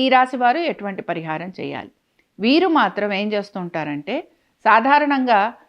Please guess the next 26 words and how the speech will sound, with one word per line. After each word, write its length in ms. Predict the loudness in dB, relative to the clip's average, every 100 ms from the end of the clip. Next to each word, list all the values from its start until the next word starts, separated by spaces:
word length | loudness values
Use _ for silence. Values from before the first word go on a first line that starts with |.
| _ -12
ఇక్కడ 240 | 0 2 4 4 2
శనేశ్వరుడికి 800 | 2 2 0 0 0 0 -2 -4 -4
సంబంధించి 560 | -4 -4 -6 -8 -6 -4 -4
మీరు 240 | -2 -4 -6 -10 _ -14 -12 0
హోమం 320 | 4 4 2 0
చేయించుకోవటము, 720 | -2 -4 -8 -10 -10 -6 -8 -8 _ _
అలాగే 340 | 2 4 4 2 0
నల్ల 220 | 0 2 2 0
నువ్వులు 360 | -2 -2 0 0 -2
దానం 280 | -6 -6 -6
ఇవ్వటము, 380 | -6 -6 -6 -6 -6 -4
ఇవి 140 | -2 -2 -2
ఒక 100 | -6 -2
కేజీ, 280 | 0 -2 -6 -6
ఒక 120 | 0 2 2 0 -2 0
వన్ 120 | 0
అండ్ 120 | 0 -2
హాఫ్ 160 | -2 -4
కిలో 200 | -4 -4 -6
ఇవ్వచ్చు. 340 | -8 -8 -10 -10 _ _ _ 0
అలాగే 320 | 4 4 2 0
నల్లని 320 | 2 2 2 0
వస్త్రాన్ని 460 | -2 -2 -4 -4 -6 -6
దానం 260 | -6 -8 -12
ఇవ్వండి. 340 | -12 -16 -18 -20 _ _ _ -4
దీంతో 400 | 0 2 2